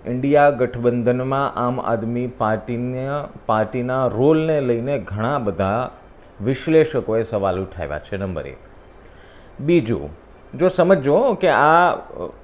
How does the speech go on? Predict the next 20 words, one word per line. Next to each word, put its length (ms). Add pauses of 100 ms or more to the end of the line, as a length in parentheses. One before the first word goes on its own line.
(200)
ઘણીવાર 360
કેવું 260
છે 140
કે 100
આપણે 360
બે 160
પાસા 440
ભેગા 380
ન 120
કરી 320
શકીએ 200
ને, 120
એટલે 260
આપણને 400
બહુ 200
એ 100
વાતનો 440
અંદાજ 440
ન 120
આવે. 300